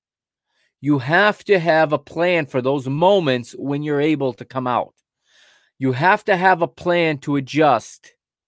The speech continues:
when things aren't, when you're being left exposed, when things aren't going the way they should. And it just never happened for Turkey in this matchup. Um, Italy never felt uncomfortable, like I said,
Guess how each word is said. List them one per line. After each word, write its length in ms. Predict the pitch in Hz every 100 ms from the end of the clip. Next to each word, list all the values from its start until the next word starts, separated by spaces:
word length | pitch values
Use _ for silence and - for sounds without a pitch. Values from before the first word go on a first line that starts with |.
| _ _ _ _ _
when 180 | - 131
things 380 | 120 151 160 131
aren't, 560 | - 139 135 127 - - _ _
when 160 | 143 151
you're 100 | 147
being 240 | 151 160
left 380 | 147 170 180 -
exposed, 560 | - - 175 160 117
when 100 | 120
things 240 | 113 165 151
aren't 380 | 151 151 135 135
going 260 | 143 147
the 80 | 123
way 120 | 127
they 120 | 120
should. 280 | 117 - 110 _ _ _ _ -
And 180 | 147 165
it 100 | 170
just 240 | 165 151
never 220 | 185 180
happened 400 | 139 156 185 180
for 100 | -
Turkey 380 | 139 - 170 147
in 80 | 123
this 160 | 107 -
matchup. 380 | 110 95 95 - _ -
Um, 340 | 120 110 101 - _ _ _ _
Italy 340 | 175 190 185
never 240 | 160 156 180
felt 260 | - 180
uncomfortable, 560 | 185 160 190 180 135 120
like 200 | 113 110
I 80 | 107
said, 360 | - 123 123